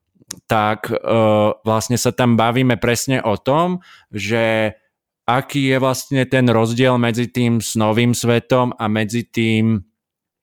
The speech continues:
medzi tým skutočným. Že oni, eh, oni vlastne obidvaja majú nejaké fantázie a obidve veci vlastne prebiehajú,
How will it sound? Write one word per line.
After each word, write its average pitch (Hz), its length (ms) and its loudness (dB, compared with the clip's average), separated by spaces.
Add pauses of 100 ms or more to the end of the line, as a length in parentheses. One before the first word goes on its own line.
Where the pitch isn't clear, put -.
(400)
medzi 117 260 0
tým 123 180 2
skutočným. 98 760 -2 (340)
Že 104 640 0 (260)
oni, 143 400 2 (200)
eh, 104 760 2 (440)
oni 120 320 0
vlastne 123 680 0
obidvaja 120 560 0
majú 120 260 0
nejaké 123 320 0
fantázie 107 960 0 (340)
a 107 160 0 (240)
obidve 127 640 0
veci 120 340 0
vlastne 120 460 0
prebiehajú, 117 720 0